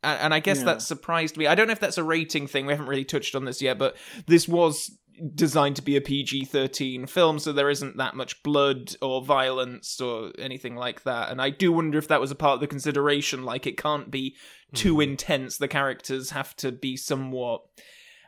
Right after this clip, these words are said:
Speaker 1: I don't know, ambivalent or cavalier about the whole thing.
Speaker 3: Well, e-, even with regards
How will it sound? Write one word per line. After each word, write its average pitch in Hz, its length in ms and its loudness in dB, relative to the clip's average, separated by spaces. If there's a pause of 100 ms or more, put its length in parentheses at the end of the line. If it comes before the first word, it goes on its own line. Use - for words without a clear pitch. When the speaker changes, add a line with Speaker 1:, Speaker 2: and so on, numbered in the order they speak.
(120)
Speaker 1:
I 143 100 2
don't 135 80 -2
know, 131 100 0
ambivalent 131 760 2
or 127 180 -2
cavalier 127 480 -2
about 101 240 -2
the 113 60 -6
whole 113 180 -6
thing. 117 360 -8 (440)
Speaker 3:
Well, 208 220 8
e-, 240 200 4
even 220 440 12
with 160 160 6
regards 143 560 8